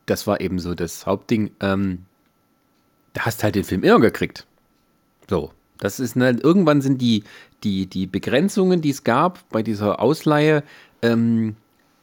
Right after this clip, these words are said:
ähm, an, an, ähm, an einen Punkt gestoßen, wo dann plötzlich jemand anderes eine sehr bequeme Lösung dafür hatte. Und das ist dann immer so der Tod. Also wenn du quasi von einem, ja,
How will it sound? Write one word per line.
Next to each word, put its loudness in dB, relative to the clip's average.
ähm, -8
an, 0
an, -2
ähm, 2
an -2
einen -2
Punkt 0
gestoßen, 0
wo 2
dann 4
plötzlich 0
jemand 2
anderes 4
eine 2
sehr 4
bequeme 2
Lösung 4
dafür -8
hatte. -6
Und -2
das 0
ist -8
dann 4
immer 2
so 0
der 2
Tod. 0
Also -4
wenn -2
du 0
quasi -2
von -6
einem, 0
ja, 0